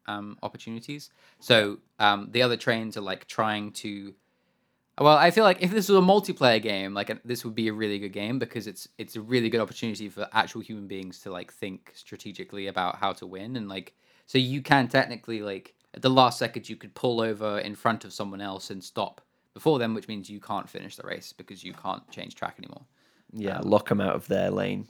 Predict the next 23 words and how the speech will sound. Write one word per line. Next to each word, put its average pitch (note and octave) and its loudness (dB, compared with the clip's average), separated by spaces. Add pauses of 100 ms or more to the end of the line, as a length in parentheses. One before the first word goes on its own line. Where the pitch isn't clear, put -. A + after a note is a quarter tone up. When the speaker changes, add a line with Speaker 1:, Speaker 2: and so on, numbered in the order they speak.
(320)
Speaker 1:
which A2+ -10
is A2 -12
cool, - -2
Speaker 2:
'Cause F#2 -4
if F2+ -6
Speaker 1:
which F2 -12
is - -2
Speaker 2:
you're G2 4
Speaker 1:
really F#2+ -2
Speaker 2:
in - -10
Speaker 1:
cool G2 4
idea. F#2+ 4 (100)
Speaker 2:
first. G2+ -10 (500)
Yeah. E2+ -4 (800)
A-, A2 6
and C#3 4
it F3 10
is, F#3+ 4
that C#3 6
section G3 -2
is B2+ 6
crazy G#2 4
because G#2 0